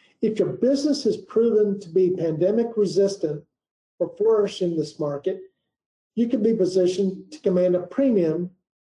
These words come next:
if you were to execute a transaction. Several industries, including home remodeling and trucking transportation industries, have performed well. Seeing how an industry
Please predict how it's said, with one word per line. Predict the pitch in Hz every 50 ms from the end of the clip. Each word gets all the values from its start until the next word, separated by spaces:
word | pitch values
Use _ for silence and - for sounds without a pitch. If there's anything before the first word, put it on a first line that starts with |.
| _ -
if | 190 185 190
you | 202 185
were | 180
to | 190 190
execute | 185 185 185 190 - 202 190
a | 180
transaction. | - - 202 202 190 - 214 233 226 - - - - _ _ _ _ _ _ _ _ _ _ _ _ _ _ _ _ _ _ _ _ _ _ _ _
Several | - - 233 269 277 262 -
industries, | 196 196 202 196 175 - - 202 196 - 196
including | 185 180 - 185 190 175 147 -
home | - - 196 196 196 196
remodeling | 190 185 170 165 165 165 170 180 175 175 180 180 175 170 151
and | 139 135 -
trucking | - - 202 196 190 196 185 160 -
transportation | - 185 180 165 - - 165 160 - 202 202 208 202 - 170 151 151 156
industries, | 156 151 147 - - - 156 156 160 156 - - -
have | 180 -
performed | - 160 - 185 175 160 160 160
well. | 160 165 156 139 127 - - _ _ _ _ _ _ _ _ _ _ _ _ _ _ _ _ _ _ _ _ _ _
Seeing | - - 240 240 233 208
how | 165 190 208 196 175 156
an | 147 147 -
industry | - 214 214 214 196 - - 208 196 190 190 190 190 190